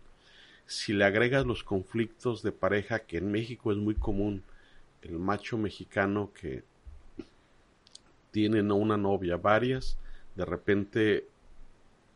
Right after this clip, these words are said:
una o varias de ellas quedan embarazadas y no se hace cargo de,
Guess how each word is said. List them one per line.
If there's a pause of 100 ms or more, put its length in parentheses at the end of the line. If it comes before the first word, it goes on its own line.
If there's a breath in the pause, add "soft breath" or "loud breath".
una
o
varias
de
ellas
quedan
embarazadas
y
no
se
hace
cargo
de,